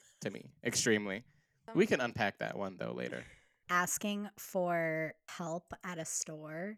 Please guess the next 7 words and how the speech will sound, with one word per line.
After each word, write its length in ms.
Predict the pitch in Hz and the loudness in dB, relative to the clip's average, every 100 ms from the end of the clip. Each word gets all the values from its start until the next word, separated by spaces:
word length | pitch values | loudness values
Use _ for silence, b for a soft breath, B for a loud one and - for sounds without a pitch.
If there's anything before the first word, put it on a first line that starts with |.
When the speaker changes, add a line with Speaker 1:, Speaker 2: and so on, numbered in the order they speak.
| _ 170 | _ -6
Speaker 3:
like, 160 | 165 | -2
asking 420 | 160 165 - 175 165 | -4 -4 -6 -6 -2
where 240 | 151 156 | -2 -2
something 460 | - 160 165 165 160 | -4 -6 -4 -4 -4
is, 520 | 151 151 165 220 - _ _ _ - | -4 -2 -2 -4 -8 _ _ _ -8
so 480 | - - 175 156 | -6 0 0 0
embarrassing. 760 | 156 156 135 156 - 190 196 | -4 -6 -6 -6 -4 -4 -4